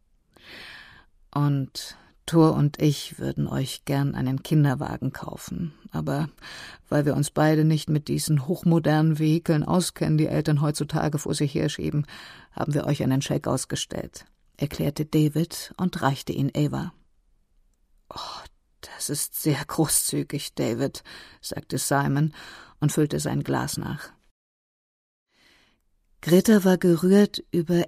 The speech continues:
Avas Geschenk, ein gerahmtes Foto von ihnen beiden, aufgenommen, als Ava noch ein Baby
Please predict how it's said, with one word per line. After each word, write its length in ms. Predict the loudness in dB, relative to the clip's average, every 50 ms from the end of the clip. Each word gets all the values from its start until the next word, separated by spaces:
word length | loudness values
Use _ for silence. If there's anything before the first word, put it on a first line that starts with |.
| 4
Avas 460 | 4 4 4 4 2 2 0 -2 -4 -6
Geschenk, 600 | -6 -6 -4 -4 -2 -2 -2 -4 -6 -10 -18 _ -20 -20 -20 -20 _ _ _ _ _ _ _ 0
ein 160 | 2 2 4
gerahmtes 540 | 4 2 2 4 4 4 4 2 -2 -6 -6
Foto 420 | -6 -4 -4 -4 -2 0 0 0
von 220 | 0 0 -2 -2 0
ihnen 300 | 2 2 2 2 2 2
beiden, 400 | 2 2 2 2 2 0 0 0
aufgenommen, 800 | 0 -2 -4 -2 -2 0 2 2 4 4 4 4 4 2 2 0 -2
als 320 | -4 -4 -4 -4 -4 -2 2
Ava 280 | 2 4 4 4 4 4
noch 160 | 2 2 2
ein 120 | 0 0
Baby 360 | 0 0 0 2 2 0 0